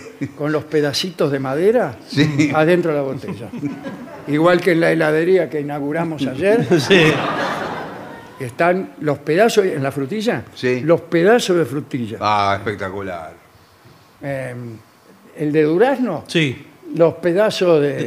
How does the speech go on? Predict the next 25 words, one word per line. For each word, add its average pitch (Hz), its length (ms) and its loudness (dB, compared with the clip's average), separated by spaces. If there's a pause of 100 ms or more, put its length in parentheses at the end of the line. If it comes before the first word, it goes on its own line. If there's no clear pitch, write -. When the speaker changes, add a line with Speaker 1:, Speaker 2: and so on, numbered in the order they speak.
Speaker 3:
de 147 80 -2
durazno? 165 400 2
Speaker 1:
de 156 100 2
durazno. 123 600 -4
Speaker 3:
Ah. 156 200 0
Speaker 2:
Qué 196 100 0
bárbaro. 107 840 2 (420)
Speaker 1:
Eh, 139 360 -2
el 147 100 -2
de 151 100 0
chocolate. 180 720 0
Speaker 3:
¿Pedazos 208 380 2
Speaker 1:
Sí. 185 60 2
Speaker 3:
de 175 40 0
chocolate? 190 360 0
Speaker 1:
No, 165 200 4
papel. 180 600 2 (340)
Speaker 3:
Ah, 185 300 4
no, 180 180 4
bueno, 175 200 6 (100)
no, 160 300 4 (120)
señor. 143 280 -6
Speaker 1:
Papel 175 420 0
de, 151 240 -2
brillante, 131 840 -6